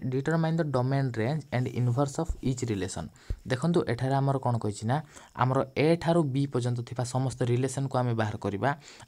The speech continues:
ଆଉ କ'ଣ ଆମେ କରିବା ନା, ତାର ଡୋମେନ୍, ରେଞ୍ଜ ଆଉ ଇନଭର୍ସକୁ ଆମେ ବାହାର କରିବା।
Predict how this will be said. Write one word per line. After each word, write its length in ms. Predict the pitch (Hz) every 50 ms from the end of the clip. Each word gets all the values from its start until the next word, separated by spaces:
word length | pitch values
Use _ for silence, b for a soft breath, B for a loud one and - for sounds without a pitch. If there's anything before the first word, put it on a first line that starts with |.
| B -
ଆଉ 120 | 143 165
କ'ଣ 160 | 170 - 170 165
ଆମେ 180 | 151 135 123 117
କରିବା 300 | - 110 107 101 104 101
ନା, 140 | 110 143 165 B B B B B
ତାର 140 | - 120 120 120
ଡୋମେନ୍, 480 | 117 117 113 117 123 131 143 165 170 156
ରେଞ୍ଜ 340 | 120 110 107 117 135 160 156 - - -
ଆଉ 100 | 113 113 -
ଇନଭର୍ସକୁ 460 | 110 120 117 107 123 123 117 - - 92
ଆମେ 140 | 120 151 175
ବାହାର 200 | 156 123 107 107 98
କରିବା। 320 | - 98 90 92 92 90